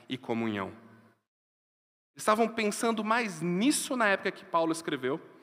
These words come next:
o, o texto que eu vou ler pra vocês hoje, do que o limite da nossa liberdade, sobre o limite da nossa expressão,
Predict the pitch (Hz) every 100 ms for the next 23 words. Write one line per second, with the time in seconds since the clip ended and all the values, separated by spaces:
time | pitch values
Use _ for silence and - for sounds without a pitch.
0 | - - - - - - _ _ _ -
1 | - - _ 147 - 165 180 151 143 139
2 | 135 135 131 120 123 123 180 190 - 233
3 | 233 247 254 - - - - 214 233 226
4 | 254 247 180 147 147 147 131 123 123 113
5 | 104 98 - 196 190 214 214 226 233 -
6 | 180 165 - - - 147 143 - 131 107